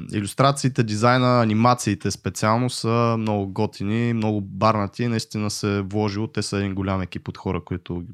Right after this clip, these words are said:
правят всички тия неща и се грижат за това нещо. Мисля, че даже за анимациите имаше книга, а, тази, а, шефката на отдела за анимации беше издала някаква книга. Но да, погледнете го,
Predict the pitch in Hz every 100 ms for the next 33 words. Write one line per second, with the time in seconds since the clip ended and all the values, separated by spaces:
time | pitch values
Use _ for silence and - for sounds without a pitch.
0 | - 92 85 - - - 90 87 - 87
1 | 101 90 92 90 90 98 - 87 110 -
2 | 151 - - - 127 139 127 139 139 127
3 | 110 113 123 - - 113 113 - - 110
4 | 107 104 101 98 - 95 95 92 - 98
5 | 98 95 92 - - - - - _ _
6 | _ - 92 90 87 - 107 - - 98
7 | 95 90 87 80 - - 92 95 92 87
8 | 87 85 87 82 - - - - 92 98
9 | 95 98 95 90 - - 95 90 101 151
10 | - _ - - - _ - 135 139 151
11 | 123 - 117 107 110 147 170 190